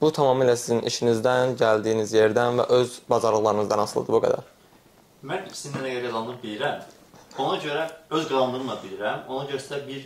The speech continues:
Speaker 2: aralıq verəcəm özüm. Əgər siz gəlirsinizsə, düzdür, şərtlərdən çox şey asılıdır. Yaxşı bir orta bir yerə düşdünüzsə, normal işlərinizsə, həftədə, nə bilim, altmış saatdan çox işlərinizsə,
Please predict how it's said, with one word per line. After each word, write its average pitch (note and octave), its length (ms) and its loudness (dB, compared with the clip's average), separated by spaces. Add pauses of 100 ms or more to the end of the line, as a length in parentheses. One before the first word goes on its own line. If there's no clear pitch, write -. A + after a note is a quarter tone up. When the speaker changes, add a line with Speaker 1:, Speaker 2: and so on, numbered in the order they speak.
(100)
Speaker 2:
aralıq A2 420 -4
verəcəm A2+ 400 -8
özüm. G#2+ 280 -12 (480)
Əgər F3+ 300 -2
siz D#3 300 -16
gəlirsinizsə, A2 720 -4 (180)
düzdür, C3+ 320 -8 (600)
şərtlərdən C#3 500 -4
çox - 220 -10
şey - 100 -6
asılıdır. F#2 340 -12 (600)
Yaxşı C#3+ 380 -2
bir D3+ 100 -6
orta C#3 360 -4
bir C#3 120 -8
yerə C3+ 240 -4
düşdünüzsə, C3+ 500 -10 (220)
normal C3+ 400 -8
işlərinizsə, A#2+ 580 -12 (380)
həftədə, B2 720 -4
nə A2+ 140 -8
bilim, A2 180 -10
altmış A#2+ 320 -6
saatdan A2 240 -10
çox A2+ 220 -14
işlərinizsə, A2 460 -10